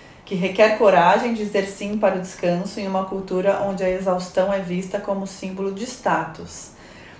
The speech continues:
Eu lembro muito bem, assim, quando eu tava no mercado cor-, no mundo corporativo, e eu achava tão estranho, assim, os executivos numa espécie de competição velada, claro,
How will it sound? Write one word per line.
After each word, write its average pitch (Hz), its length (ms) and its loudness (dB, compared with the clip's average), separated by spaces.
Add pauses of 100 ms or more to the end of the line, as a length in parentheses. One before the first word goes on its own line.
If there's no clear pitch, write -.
(100)
Eu 190 100 -4
lembro 220 260 2
muito 262 320 0
bem, 202 280 0
assim, 190 240 -6
quando 185 140 -2
eu 190 60 -4
tava 190 200 2
no 180 80 -2
mercado 180 380 0
cor-, 175 280 -4
no 175 140 0
mundo 170 220 -2
corporativo, 175 1000 -4 (580)
e 196 100 -4
eu 202 120 2
achava 220 320 0
tão 285 200 0
estranho, 240 540 0
assim, 214 240 -4
os 214 80 -2
executivos 220 800 -4
numa 190 360 0
espécie 185 440 0
de 180 300 -6
competição 185 600 -4
velada, 190 540 4
claro, 196 480 2